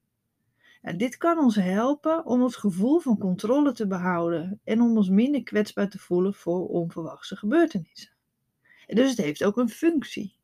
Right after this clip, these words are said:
Alleen die controle willen behouden door alles van tevoren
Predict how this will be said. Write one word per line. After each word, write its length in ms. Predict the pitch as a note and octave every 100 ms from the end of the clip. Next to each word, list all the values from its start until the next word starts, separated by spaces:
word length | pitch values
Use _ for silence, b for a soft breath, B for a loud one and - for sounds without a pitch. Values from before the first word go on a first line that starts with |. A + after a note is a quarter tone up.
| _ _ _ _ _ _ _ _ _ _ _ _ _ -
Alleen 920 | B3 G3 B3 D#3+ F3 G3+ B3 A3 A3+ _ _ _ _ _ _ F#3+
die 120 | F#3+
controle 560 | E3+ E3+ F3+ F#3+ A#3
willen 260 | F#3+ E3 -
behouden 680 | E3 D3+ E3+ F3 F3 G3 G3
door 180 | - -
alles 360 | C4+ C#4 B3+
van 160 | A#3 A3
tevoren 520 | G3 G3+ G3+ G3 F3+